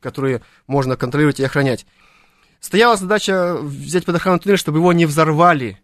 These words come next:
А вооружённая позиция, она перманентно пыталась его взорвать, поэтому приходилось сидеть в таких пикетах, засадах и использовать, э, военную хитрость.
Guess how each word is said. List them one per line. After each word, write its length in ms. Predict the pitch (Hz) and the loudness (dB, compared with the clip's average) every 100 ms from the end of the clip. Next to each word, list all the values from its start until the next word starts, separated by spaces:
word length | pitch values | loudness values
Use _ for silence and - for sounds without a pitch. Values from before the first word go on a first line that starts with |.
| _ _ _ _ _ | _ _ _ _ _
А 280 | 139 151 151 | 2 4 4
вооружённая 380 | 156 190 196 | 2 0 0
позиция, 580 | 185 180 247 - 160 135 | 2 0 2 0 2 2
она 260 | 135 185 220 | 4 4 2
перманентно 520 | 180 165 190 220 170 | 2 2 2 2 0
пыталась 400 | 156 180 175 160 | -2 2 2 0
его 160 | 151 160 | 0 0
взорвать, 480 | 151 170 226 240 | 0 2 2 2
поэтому 300 | - 156 156 | 0 -2 -2
приходилось 440 | 143 160 165 175 147 | -2 -2 0 0 0
сидеть 360 | - 156 - - _ _ | 0 0 0 -6 _ _
в 60 | _ | _
таких 280 | - 147 - | -10 -10 -8
пикетах, 500 | 143 - 240 202 160 | -12 -4 -4 -2 -4
засадах 580 | 139 - 214 175 151 - _ _ _ _ _ | -4 0 2 2 -2 -6 _ _ _ _ _
и 320 | 165 165 160 - _ _ | 0 2 2 -2 _ _
использовать, 680 | 151 - 208 202 180 175 - | -12 -4 0 2 2 -2 -2
э, 240 | 151 151 | -2 0
военную 440 | 143 160 190 180 175 | 2 2 2 2 0
хитрость. 580 | - 214 131 113 - | -2 -4 -2 -4 -8